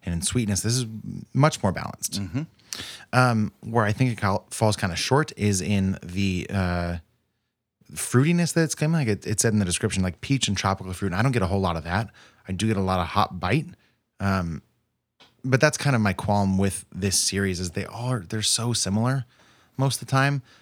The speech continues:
Speaker 1: minus, like, maybe the four twenty ones that are just abrasively hoppy,
Speaker 2: Mm-hmm.
Speaker 1: um, or danky particularly.
Speaker 2: Mm-hmm.
Speaker 1: This is, I mean, it's, like, a pretty standard Stone Enjoy By.
Speaker 2: Yeah.
Speaker 1: It's fine.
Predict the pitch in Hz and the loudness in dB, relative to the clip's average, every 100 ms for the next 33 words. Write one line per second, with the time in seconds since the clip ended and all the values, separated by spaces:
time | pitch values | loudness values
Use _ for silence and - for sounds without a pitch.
0 | _ 104 117 147 135 107 92 90 95 95 | _ 0 2 2 0 0 0 0 -2 -2
1 | 101 98 95 98 104 95 90 85 - 85 | -2 -2 -2 0 0 0 -2 -2 -4 -4
2 | 80 85 87 87 92 82 80 101 107 110 | -4 -4 -4 -2 -4 -4 -4 -6 -6 -4
3 | 107 113 120 - 101 87 87 82 _ 95 | -2 -4 -4 -2 -2 0 -4 -6 _ -8
4 | 78 98 92 - 98 - 95 92 113 107 | -4 -2 -2 -2 -4 -2 -4 -2 -2 -2
5 | 117 101 95 123 143 _ _ 185 185 202 | -2 -2 -4 -6 -8 _ _ -2 2 2
6 | 214 220 226 220 208 _ 208 208 - 123 | 2 2 0 -2 -2 _ 2 2 2 2
7 | 143 143 135 - 123 143 151 156 - 147 | 2 0 -2 0 2 2 2 0 0 2
8 | 143 185 - - - _ 135 - - 160 | 2 0 0 -6 -16 _ 0 2 2 0
9 | - | 0